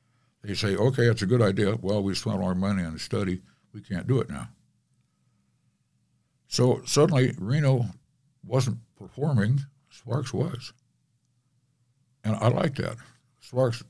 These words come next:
it's a clean little city. What, what's more to ask for?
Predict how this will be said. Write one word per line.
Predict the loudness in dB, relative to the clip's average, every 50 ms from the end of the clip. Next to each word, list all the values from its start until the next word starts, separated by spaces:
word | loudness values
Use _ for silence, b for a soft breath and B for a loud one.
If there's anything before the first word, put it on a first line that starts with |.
| _ _ -18
it's | -12 -6 -4 -4 -4 -4 -6
a | -8
clean | -6 -2 0 2 2 2
little | 2 2 2 2 2
city. | 2 2 2 2 4 2 0 0 -2 -10 _ _ _ _ _ _ _ _ _ _ _ _ _
What, | -4 -4 -4 0
what's | 0 -2 0 0
more | 0 0 2
to | 2
ask | 2 0 0 0 -2 -4
for? | -4 -6 -6 -6 -10